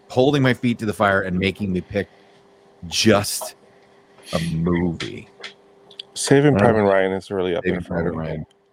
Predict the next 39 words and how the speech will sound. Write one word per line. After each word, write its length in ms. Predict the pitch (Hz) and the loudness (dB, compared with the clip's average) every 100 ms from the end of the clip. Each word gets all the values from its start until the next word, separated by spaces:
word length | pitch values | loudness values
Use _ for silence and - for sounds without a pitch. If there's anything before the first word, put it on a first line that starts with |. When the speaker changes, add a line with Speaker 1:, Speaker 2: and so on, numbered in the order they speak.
| _ | _
Speaker 1:
It's 100 | - - | -16 -16
Speaker 2:
It's 180 | - | -10
really 120 | - - | -4 -2
up 40 | 82 | -2
there 0 | 80 | -4
Speaker 1:
probably 120 | 82 | -4
Speaker 2:
for 40 | - | -6
me. 40 | - | -8
Speaker 1:
Saving 180 | 73 65 | -10 -8
Private 220 | 65 62 | -10 -10
Ryan. 260 | 64 65 - _ _ - - | -14 -16 -20 _ _ -10 2
Speaker 2:
But, 140 | 131 | 4
I 100 | 95 | 6
mean, 80 | - - | 4 4
Speaker 1:
Um, 200 | 123 120 | 4 2
Speaker 2:
for, 60 | - | 0
for 160 | - | 2
me 140 | 127 147 | 4 4
Speaker 1:
I 40 | |
Speaker 2:
growing 320 | 131 127 127 | 4 4 4
Speaker 1:
love 100 | 110 | 2
Speaker 2:
up, 220 | 110 120 - | 2 2 0
Speaker 1:
Kung 180 | 101 82 90 - | -6 -4 -10 -8
Fu, 140 | 78 | -10
though. 180 | 69 71 _ _ _ _ _ _ _ _ - | -10 -12 _ _ _ _ _ _ _ _ -6
Speaker 2:
uh, 640 | 113 107 107 101 98 101 - | -4 -4 -4 -6 -8 -10 -8
Full 200 | - 135 | -2 0
Metal 220 | 127 113 | 2 0
Jacket 420 | 104 101 101 98 | 0 -2 -2 -8
growing 300 | 98 95 95 | -6 -6 -4
up 200 | 92 85 | -4 -4
was, 200 | 101 - | -10 -12
like, 160 | 69 - | -14 -12
a 60 | |
big 240 | 87 85 76 | -8 -6 -6
one 160 | 85 | -6
that 80 | 92 | -8
stuck 260 | - - - | -6 -6 -2
out. 300 | - - - | -2 -2 -4